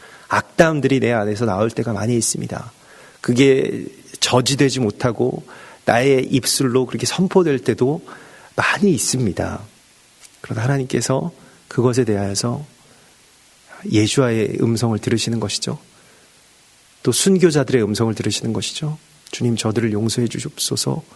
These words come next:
저들이 알지 못하고 하는 일입니다." 라고 하는 그 음성을 들으시고 지금 부지중에 범죄한 자들의 예배를 하나님께서 다시 열어주십니다. 이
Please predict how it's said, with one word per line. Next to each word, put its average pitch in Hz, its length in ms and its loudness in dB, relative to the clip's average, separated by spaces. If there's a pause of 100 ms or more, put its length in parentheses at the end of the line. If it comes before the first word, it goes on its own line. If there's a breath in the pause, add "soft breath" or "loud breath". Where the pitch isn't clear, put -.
(360 soft breath)
저들이 - 280 -4
알지 107 340 -2
못하고 113 400 -4
하는 123 340 -2 (680 loud breath)
일입니다." 113 600 -6 (920)
라고 143 240 2
하는 139 180 -2
그 - 160 2
음성을 110 340 0
들으시고 - 720 -2 (380 loud breath)
지금 120 420 -2 (500 loud breath)
부지중에 117 720 0
범죄한 107 600 0
자들의 95 440 -2
예배를 107 760 0
하나님께서 117 440 -4
다시 - 300 -2
열어주십니다. 110 760 -6 (1600 loud breath)
이 139 500 2